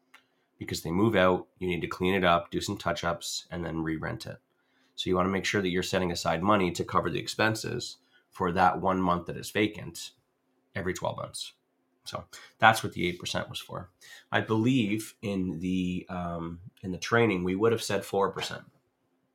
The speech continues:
Unless it's a brand new property, then you might be able to, might,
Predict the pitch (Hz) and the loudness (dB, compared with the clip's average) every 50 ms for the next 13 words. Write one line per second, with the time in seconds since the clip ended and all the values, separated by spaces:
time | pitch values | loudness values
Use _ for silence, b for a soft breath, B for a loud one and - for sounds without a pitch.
0 | _ _ _ _ _ _ _ _ _ _ _ _ _ B B B B B B - | _ _ _ _ _ _ _ _ _ _ _ _ _ B B B B B B -8
1 | 98 101 101 98 95 104 117 127 127 - 135 - 143 131 120 98 98 98 98 98 | -6 -4 -2 0 2 2 2 2 2 -2 -4 -2 -4 -2 0 0 2 2 2 2
2 | 95 92 87 87 87 87 92 87 - 80 78 76 82 - 92 92 92 90 85 85 | 2 0 0 0 0 -2 -2 -2 -2 -2 -2 -2 -2 -2 -2 -2 0 -2 -2 -4
3 | 82 87 85 85 85 90 87 87 87 - 82 80 80 80 - - - - 98 98 | -6 -6 -6 -4 -4 -4 -4 -4 -4 -6 -8 -8 -8 -10 -10 -12 -10 -6 -2 2
4 | 98 101 110 107 - | 2 2 2 2 -2